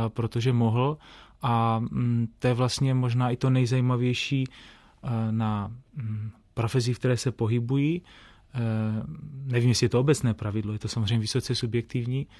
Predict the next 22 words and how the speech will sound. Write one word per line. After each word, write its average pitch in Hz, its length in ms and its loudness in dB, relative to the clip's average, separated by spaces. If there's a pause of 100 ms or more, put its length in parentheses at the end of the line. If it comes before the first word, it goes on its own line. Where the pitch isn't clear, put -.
(400)
eh, 123 200 -2
že 117 140 0
člověk 131 520 0
potom 135 420 0
i 135 80 -2
ve 117 160 0
v - 100 -6
krátkém 127 540 0
čase 131 360 0
je 151 340 2
schopen, 135 640 0
eh, - 100 -4 (1300)
na 123 140 4
různých 117 320 6
místech 110 440 0
i 135 60 -2
v - 60 -8
pohybu 127 360 2
se 110 140 -6
soustředit 143 720 -2 (760)
a, 120 500 2
mm, 120 960 0